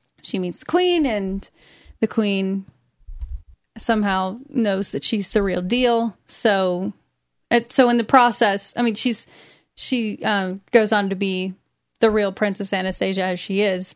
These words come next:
but in the process of being trained, she's kind of fallen in love with this con man. And at the end of the story, the con man kind of learns humility 'cause he's fallen in love, and, and now he can't be with the princess, so he kind of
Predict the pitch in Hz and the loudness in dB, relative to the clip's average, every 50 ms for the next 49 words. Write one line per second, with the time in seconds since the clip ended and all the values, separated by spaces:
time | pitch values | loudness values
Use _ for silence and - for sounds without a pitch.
0 | _ - 226 208 190 196 - - - 233 226 214 208 - 233 214 208 214 - 214 | _ 4 4 4 4 0 -4 -4 -2 -2 -2 -2 0 0 2 2 2 2 0 -2
1 | 208 - 226 208 190 208 196 196 196 196 - 294 277 269 262 262 240 - - - | -2 -2 -2 -2 -2 -2 -2 -2 -2 -2 0 0 0 2 0 0 -2 -6 -8 -4
2 | - 240 214 - - - 226 208 202 196 - 196 190 190 190 185 185 185 185 185 | -2 -2 -4 -2 0 0 2 2 2 2 2 2 4 4 4 2 2 2 2 2
3 | 185 190 185 190 - - - - - - - 208 196 202 202 196 190 180 180 185 | 2 2 2 -2 -2 -2 -4 -4 -2 0 2 4 4 4 4 2 2 2 2 0
4 | 185 185 - - - - - - - - _ _ _ _ _ - - 196 185 180 | 0 -2 -6 -12 -20 -20 -20 -20 -20 -20 _ _ _ _ _ -4 0 0 2 2
5 | 175 170 170 180 190 - - - 220 185 214 208 202 196 190 185 190 - - - | 2 2 0 0 -2 -4 -2 -2 0 2 2 2 4 2 2 0 -2 -2 0 0
6 | 208 190 190 185 180 180 180 196 190 - - 196 196 190 190 185 180 180 180 185 | 0 2 2 0 0 0 0 -2 -2 0 0 2 2 2 2 2 2 0 0 0
7 | 190 190 175 _ _ _ _ _ _ _ _ - - 202 190 185 180 196 - - | -2 -4 -6 _ _ _ _ _ _ _ _ -4 -2 0 0 0 -2 -4 -8 -16
8 | - _ _ _ _ _ _ _ _ _ _ _ _ - 247 220 208 208 208 214 | -20 _ _ _ _ _ _ _ _ _ _ _ _ -2 0 2 4 4 4 4
9 | 208 - - - 233 220 208 208 208 208 190 190 190 190 190 196 190 - - - | 2 0 0 0 2 2 2 2 2 2 2 2 0 0 0 0 -2 -4 -2 -2
10 | 214 196 214 196 190 - - 214 208 208 202 196 196 196 196 190 185 196 196 185 | -2 0 0 -2 4 4 4 4 4 2 4 4 4 4 2 2 0 -2 0 0
11 | - 220 214 208 196 190 190 185 185 180 - 208 - - - - 240 202 - 226 | 2 2 2 2 2 2 2 2 0 -2 -4 -6 -10 -8 -2 -2 -2 0 2 0
12 | 214 196 - - _ _ _ _ - - 226 208 185 185 185 - 190 - - - | 0 0 -2 -4 _ _ _ _ -2 2 2 2 2 0 -2 -4 -4 -4 -2 -2
13 | 202 185 185 - - - - - - - - - - - - 220 185 190 185 - | 0 0 -2 -4 -6 -6 -6 -6 -8 -10 -10 -10 -8 -2 0 0 0 0 -4 -8
14 | - - 202 - - 190 - 196 190 - - - | -8 -8 -8 -6 -4 -4 -4 -4 -4 -6 -10 -16